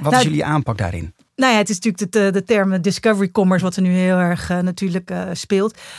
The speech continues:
Speaker 1: Mensen willen online ook geïnspireerd worden. Het is net zoals als je door een winkelstraat loopt, dan word je ook geïnspireerd. Ga je ook window shopping en dat gebeurt ook online natuurlijk.
Speaker 2: Mhm.
Speaker 1: En wij zijn veel meer aan het kijken naar verschillende kanalen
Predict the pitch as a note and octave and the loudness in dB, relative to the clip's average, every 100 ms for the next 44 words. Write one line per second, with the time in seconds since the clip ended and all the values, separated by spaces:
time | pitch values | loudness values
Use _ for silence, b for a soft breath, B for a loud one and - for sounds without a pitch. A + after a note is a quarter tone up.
0 | B - G3+ D4 C4+ B3+ A3+ A#3+ A3+ A3 | B -2 2 2 2 0 2 2 2 2
1 | G#3 - A#3 - F#3+ - F3 E3+ D#3+ E3+ | 2 0 0 -2 -6 -2 0 0 0 -2
2 | D#3+ E3 E3 G3 G#3 A3 G3+ G3+ F#3+ E3+ | -2 -2 -2 0 0 0 -2 -2 -2 -2
3 | F3+ F3+ C4 A#3+ - G#3+ G3+ G#3 G3+ G3 | 0 2 2 0 0 0 2 4 2 0
4 | - B B F#3+ F3+ F3 A#3 - A#3+ G#3+ | -10 B B 0 2 4 2 2 0 2
5 | A#3 G#3 G#3+ G#3 - G#3 A3+ A#3+ A3+ - | 2 2 2 0 2 2 4 4 2 2
6 | G#3+ - G#3 G3+ G3 F#3+ G3 - - - | 0 2 0 0 0 0 0 -4 -12 -6
7 | F#3 F#3+ - F#3 F3+ F3 G#3+ G3+ F3 F3 | 0 0 0 -6 -2 0 2 2 0 -4
8 | E3 - D#3 - A2+ G#2 B - G3+ G3+ | -6 -6 -8 -6 -4 -4 B -2 0 2
9 | G3 G#3+ G#3+ G#3 G3 F3+ C#4 C4+ A#3+ G#3+ | 0 -2 -2 0 -2 -2 -2 0 2 0
10 | G3 G#3+ G3 F#3+ F#3 F#3 F3+ G#3+ - D4 | -2 -2 -4 -2 -2 -2 -4 -4 -2 0
11 | C#4 A#3+ G3+ F#3 G#3+ C4+ D#4+ | 0 0 0 0 0 -2 -4